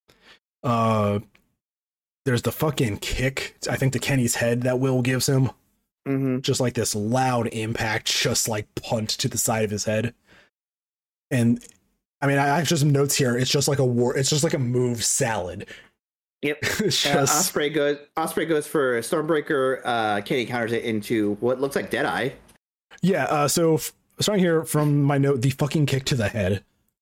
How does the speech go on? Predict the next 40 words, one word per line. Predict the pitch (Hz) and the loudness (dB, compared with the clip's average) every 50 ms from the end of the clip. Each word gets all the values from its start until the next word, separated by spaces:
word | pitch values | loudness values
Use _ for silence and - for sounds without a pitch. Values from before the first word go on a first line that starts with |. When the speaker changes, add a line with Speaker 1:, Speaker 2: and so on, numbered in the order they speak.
| _ - | _ -2
Speaker 1:
Uh, | 123 120 | 0 2
the | 120 131 | 4 4
Speaker 2:
Yep. | 139 143 | 4 4
Speaker 1:
Oz | 147 165 170 | 4 2 0
Cutter | - 180 170 165 170 | 0 0 0 2 2
into | - 156 151 156 - 143 | 2 2 2 2 2 2
the | 156 151 | 2 2
knee. | 160 165 156 139 123 | 4 4 4 2 2
Kenny | - - 139 135 127 | 0 0 0 0 2
collapses. | - 143 131 127 123 - 120 110 110 | 2 2 2 2 2 2 0 0 2
A | 113 | 0
Snapdragon | 110 - 147 139 139 131 120 139 135 135 127 123 131 127 | 0 2 0 0 0 0 0 0 2 2 2 2 2 2
into | 127 127 127 - - 135 | 2 2 2 4 2 2
a | 123 | 2
Snapdragon. | - - 131 127 120 117 127 123 120 117 117 123 120 | 2 2 0 0 0 2 2 2 2 2 2 0 0
Poison | - - 139 131 131 131 127 | 0 0 0 2 2 2 2
Rana. | 131 135 131 131 135 135 131 131 131 | 2 2 2 4 4 4 2 2 0
Pile | - 147 139 135 131 127 | 0 0 2 2 2 2
driver. | 123 123 120 120 113 117 113 | 2 2 2 2 0 0 -2
It's | - - | -2 -4
a | - | -2
two | - 143 131 127 | 0 0 0 0
count. | - 135 117 110 117 117 - - - _ - - - - - - _ _ - | 0 -2 -2 0 0 -2 -2 -4 -8 _ -20 -20 -20 -20 -20 -20 _ _ -2
Speaker 2:
Wait, | 156 147 | 0 2
what | 160 196 | 2 4
else? | 233 - - | 4 4 4
Speaker 1:
Uh, | 120 - | 4 4
Speaker 2:
Kawada | - 151 160 185 214 - | 4 4 2 0 0 0
kicks? | - 277 - - - | -2 -2 -2 -2 -4
Put | - - - | -4 -4 -2
some | 294 269 | -2 -2
respect | 208 208 - 190 185 196 | 0 0 -2 -2 -2 -2
on | 165 | -2
Kawada's | - 175 156 139 131 127 127 | 0 0 0 0 0 -2 -2
name. | 123 107 98 95 - - _ _ _ _ _ _ _ _ _ _ - | 0 0 -2 -4 -6 -12 _ _ _ _ _ _ _ _ _ _ -2
Speaker 1:
Then, | 139 139 135 135 135 | 0 2 4 4 4
uh, | 131 131 127 127 | 4 4 4 4
we | 135 151 | 4 4
have, | 139 135 131 127 | 4 4 4 4
like, | 131 127 123 120 - - - - | 4 4 2 2 0 -4 -10 -12